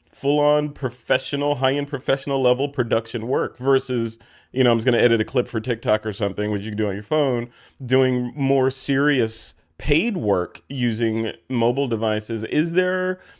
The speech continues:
the idea, or is it on the whiteboard somewhere in, in Scenery, Cloud H Q, to move Scenery over to a mobile device? Is that on the roadmap, do you think?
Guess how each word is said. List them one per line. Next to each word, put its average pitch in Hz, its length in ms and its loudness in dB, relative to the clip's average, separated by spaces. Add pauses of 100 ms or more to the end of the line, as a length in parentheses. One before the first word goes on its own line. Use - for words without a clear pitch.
(140)
the 143 220 2
idea, 143 500 2
or 131 300 2
is 120 100 0
it 131 80 2
on 139 140 2
the 135 80 2
whiteboard 139 640 2
somewhere 147 680 0
in, 127 360 -4
in 123 160 -2
Scenery, 139 600 0
Cloud 135 500 4
H 139 300 -4
Q, 170 440 -4 (240)
to 143 140 0
move 143 680 0
Scenery 160 600 -2
over 139 400 -2
to 156 440 -2
a 147 80 -2
mobile 147 280 -2
device? 156 480 -2
Is 123 120 -6
that 131 280 0
on 135 140 -2
the 139 80 -6
roadmap, 156 480 -2
do 156 80 -8
you 151 40 -10
think? 170 240 -10